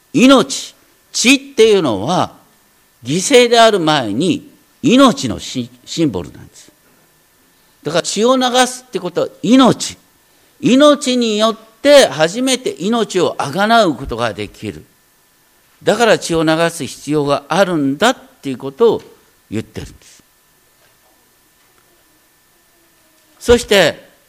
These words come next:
これ厳密に言うと、罪の許しっていうことが、血を流すことがなければ罪の許しはないって書いてありますけど、厳密に言うと、罪のっていう言葉はない。許しがある。また、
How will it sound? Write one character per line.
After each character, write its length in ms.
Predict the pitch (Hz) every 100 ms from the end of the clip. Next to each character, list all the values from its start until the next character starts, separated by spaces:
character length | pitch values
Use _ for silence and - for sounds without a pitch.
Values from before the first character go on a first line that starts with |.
| _ _ _ _ _ _ _ _ _ _ _
こ 100 | 147
れ 80 | 143
厳 240 | 139 190
密 200 | 202 196
に 160 | 185 175
言 0 |
う 20 |
と、 140 | 147
罪 360 | 120 - 277 277
の 180 | 233 160
許 200 | 151 175
し 180 | - 262
っ 40 |
て 320 | 254 _ 185
い 60 | 160
う 80 | 143
こ 100 | 147
と 100 | 143
が、 300 | 139 113 - -
血 120 | 190
を 100 | 202
流 220 | 196 202
す 120 | 202
こ 100 | 180
と 100 | 156
が 280 | 143 143 147 -
な 160 | 139
け 100 | 147
れ 80 | 143
ば 140 | 123 113
罪 280 | - 208
の 140 | 170 131
許 120 | 139
し 140 | 156 147
は 100 | 131
な 140 | 151
い 40 | 147
っ 20 |
て 360 | - _ 110 - _ _ _ _ -
書 80 | 131
い 40 |
て 80 | 120
あ 40 |
り 80 | 120
ま 100 | 113
す 80 | -
け 80 | 95
ど、 80 |
厳 220 | 98 151 208
密 180 | 202
に 120 | 196 185
言 40 |
う 40 | 165
と、 260 | 120 - - _ _
罪 340 | - 262 247
の 120 | 156
っ 40 | 226
て 180 | - 110
い 20 |
う 40 |
言 100 | 107
葉 80 | 98 92
は 100 | 80
な 140 | 80
い。 40 | 73 _ _ _ _ _ -
許 300 | 131 208 262
し 360 | - 240 214 _ _ _ _ _ _ _ _ _ -
が 220 | 156 -
あ 140 | 139
る。 60 | 123 - _ _ _ _
ま 140 | 156 190
た、 220 | 135